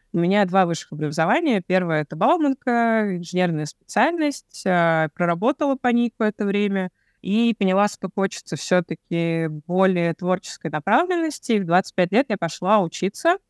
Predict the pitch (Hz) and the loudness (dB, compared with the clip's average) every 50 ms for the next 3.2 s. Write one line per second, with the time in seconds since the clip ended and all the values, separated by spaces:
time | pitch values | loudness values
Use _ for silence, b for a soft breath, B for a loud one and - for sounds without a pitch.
0 | _ - 208 185 190 190 196 196 190 190 185 175 180 175 - 202 202 214 214 202 | _ -8 -6 -2 0 0 2 2 2 2 0 0 -2 -2 0 0 2 2 0 -2
1 | - - 180 170 165 160 151 - 165 160 - - - 190 185 180 175 165 160 156 | -2 -2 -2 0 0 -2 -2 -4 -6 -6 -4 -2 0 0 2 2 0 0 -2 -2
2 | 151 160 156 160 156 151 151 151 165 190 220 226 - - 277 262 - - 285 277 | -2 -4 -2 -2 -2 0 0 0 0 0 -2 -4 -4 -4 -6 -6 -4 -2 -2 0
3 | 285 285 285 | 0 -2 -4